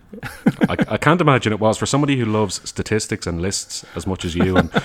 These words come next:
Speaker 2: <laughs> and narrowing things down and using formulas to come up with things like that, uh, I can't imagine that was easy on you at all.
Speaker 1: Yeah, there's a lot of, uh, I went through a lot of potential albums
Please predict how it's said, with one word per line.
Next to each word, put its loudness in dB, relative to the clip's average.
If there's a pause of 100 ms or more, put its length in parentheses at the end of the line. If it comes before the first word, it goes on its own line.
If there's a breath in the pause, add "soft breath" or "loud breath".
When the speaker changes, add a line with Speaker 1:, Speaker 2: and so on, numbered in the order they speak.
Speaker 2:
<laughs> -4
and 0
narrowing 4
things -2
down 0
and -2
using -2
formulas 0
to -16
come -8
up -8
with -12
things -8
like -10
that, -10
uh, -14 (280 loud breath)
I -12
can't 2
imagine 0
that -6
was -6
easy -4
on -4
you -4
at -12
all. -8 (1080 loud breath)
Speaker 1:
Yeah, 0
there's 2
a 0
lot 2
of, -4
uh, -6 (760)
I -2
went 0
through 2
a -2
lot -2
of -8 (720)
potential -2 (420)
albums -2